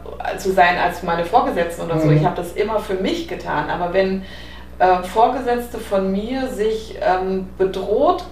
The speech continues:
Speaker 1: gefühlt haben durch mein Wissen, durch meine Kompetenz, gab es Situationen, ähm,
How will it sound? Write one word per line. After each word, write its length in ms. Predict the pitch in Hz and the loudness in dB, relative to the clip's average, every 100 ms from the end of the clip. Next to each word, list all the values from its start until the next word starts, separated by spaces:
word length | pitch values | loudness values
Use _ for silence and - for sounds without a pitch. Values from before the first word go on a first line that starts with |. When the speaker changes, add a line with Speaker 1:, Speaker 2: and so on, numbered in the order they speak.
| - | -8
Speaker 1:
gefühlt 680 | 254 247 - 240 262 269 208 | -8 -6 -8 -4 -4 -4 -4
haben 320 | 214 214 208 | -4 -2 -4
durch 320 | 185 196 196 | -2 -2 -2
mein 600 | 190 180 196 220 233 - 175 | -2 0 0 -2 -4 -6 0
Wissen, 480 | 233 247 269 262 | 0 0 -4 -2
durch 300 | 190 185 190 | 0 0 0
meine 340 | 180 180 208 240 | -2 -2 -2 -4
Kompetenz, 880 | - 190 190 185 190 - 220 - - - - - - - - | -6 -6 -6 -6 -2 -2 -2 -6 -10 -14 -14 -14 -14 -14 -4
gab 280 | - 220 240 | 2 2 2
es 220 | 302 - - 190 | -2 -4 -10 -8
Situationen, 1120 | 233 254 233 233 220 - 196 185 214 254 262 254 - - - - - | -4 -4 0 0 -2 -2 4 4 4 0 -2 -4 -8 -14 -16 -16 -2
ähm, 680 | - 214 214 208 214 214 208 | 4 8 8 6 -4 -10 -12